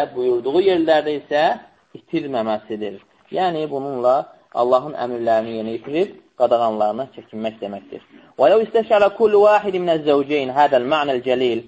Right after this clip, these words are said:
və rabbə aleyhi əvlədəhu ləsi'idən nəsu və lə'aşu ərqədə əyşin və əhnə." Əgər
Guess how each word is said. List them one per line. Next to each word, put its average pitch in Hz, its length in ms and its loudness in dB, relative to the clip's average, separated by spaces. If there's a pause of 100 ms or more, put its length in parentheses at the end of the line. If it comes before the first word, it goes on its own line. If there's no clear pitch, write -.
(220)
və 127 140 4
rabbə 180 300 2
aleyhi 185 380 0
əvlədəhu 151 680 2 (360)
ləsi'idən 147 720 2
nəsu 131 320 0
və 123 140 2
lə'aşu 147 540 0 (360)
ərqədə 139 480 4
əyşin 143 320 -4
və 131 120 -2
əhnə." 139 360 2 (1400)
Əgər 160 440 2